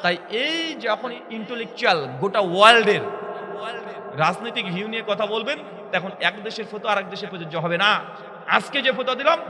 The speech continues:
দু বছর পর, পাঁচ বছর পর ফতোয়ার পরিবর্তন হতে পারে। কেন? সময়, ক্ষমতা কি আছে, জিওপলিটিক্স কি চলছে, আন্তর্জাতিক নেতৃত্ব যারা দিচ্ছে তাদের কি ইসলাম নিয়ে তাদের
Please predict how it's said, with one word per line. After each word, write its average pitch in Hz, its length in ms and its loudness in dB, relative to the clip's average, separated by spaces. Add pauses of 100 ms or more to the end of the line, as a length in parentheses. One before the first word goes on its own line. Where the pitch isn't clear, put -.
দু 262 100 -4
বছর 311 280 6
পর, 262 260 0
পাঁচ 226 140 0
বছর 220 220 -6
পর 311 240 6 (440)
ফতোয়ার 214 320 0
পরিবর্তন 226 480 -4
হতে 190 140 -4
পারে। 143 180 0 (1200)
কেন? 202 140 -2 (440)
সময়, 233 440 -6 (580)
ক্ষমতা 220 360 -6
কি 240 160 -8
আছে, 247 220 -8
জিওপলিটিক্স 226 640 -6
কি 233 80 -12
চলছে, 240 420 -4 (320)
আন্তর্জাতিক 208 560 -2 (100)
নেতৃত্ব 220 540 -6
যারা 220 160 2
দিচ্ছে 240 260 -8
তাদের 214 380 2
কি 233 200 -6 (120)
ইসলাম 226 280 -2
নিয়ে 226 140 -6
তাদের 226 260 2